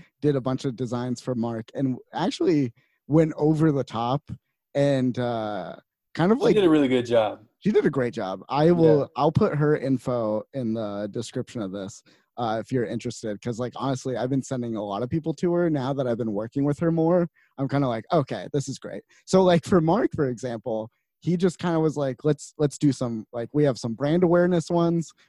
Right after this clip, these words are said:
Speaker 1: We have, like, we have all angles because she made all angles possible.
Speaker 2: Yeah,
Speaker 1: So
Speaker 2: it was
Speaker 1: if, if
Speaker 2: crazy.
Speaker 1: we, like, if Mark called me tomorrow and was like, "Let's just push this T-shirt,"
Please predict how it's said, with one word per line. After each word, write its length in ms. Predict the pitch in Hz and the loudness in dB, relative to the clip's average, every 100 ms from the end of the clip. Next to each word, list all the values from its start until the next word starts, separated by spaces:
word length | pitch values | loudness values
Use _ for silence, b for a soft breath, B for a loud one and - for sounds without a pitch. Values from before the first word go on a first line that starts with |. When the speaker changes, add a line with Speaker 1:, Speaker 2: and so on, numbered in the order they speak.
| - | 0
Speaker 1:
We 80 | 165 | 4
have, 160 | 165 | 4
like, 260 | 170 151 - _ _ - | 4 2 0 _ _ 4
we 80 | 233 | 4
have 100 | 220 | 4
all 400 | - 147 156 160 - | 4 6 8 6 4
angles 480 | 135 147 131 104 107 | 0 0 0 -4 -2
because 260 | 135 147 | -2 -2
she 220 | - 151 151 | -2 2 2
made 320 | 147 143 131 - | 2 0 -2 -2
all 260 | 127 117 107 | -2 -2 -4
angles 320 | 104 101 95 | -8 -8 -6
possible. 580 | - 95 90 - - - _ | -4 -4 -6 -14 -16 -16 _
Speaker 2:
Yeah, 240 | 120 120 107 | -8 -6 0
Speaker 1:
So 300 | 165 151 143 | 2 4 2
Speaker 2:
it 80 | 131 | -2
was 80 | |
Speaker 1:
if, 60 | 180 | 2
if 60 | 156 | 2
Speaker 2:
crazy. 300 | 123 117 101 | 2 0 -2
Speaker 1:
we, 420 | 180 220 214 196 - _ _ | -2 0 2 0 -2 _ _
like, 160 | 160 165 | 2 4
if 160 | 170 165 | 4 2
Mark 260 | 160 190 | 0 0
called 300 | - 160 160 | 0 2 4
me 100 | 160 | 4
tomorrow 640 | 147 135 127 117 113 90 - | 4 2 0 0 -2 -4 -6
and 160 | 127 123 | -4 -2
was 220 | 123 117 | -2 -4
like, 320 | 127 110 107 - | -4 -6 -8 -2
"Let's 200 | 143 - | -2 0
just 440 | 156 131 - - | 0 -2 -4 -12
push 280 | - 151 - | -2 0 -2
this 320 | 131 143 135 | -2 -2 -2
T-shirt," 520 | - 143 - 170 185 | 0 0 2 2 2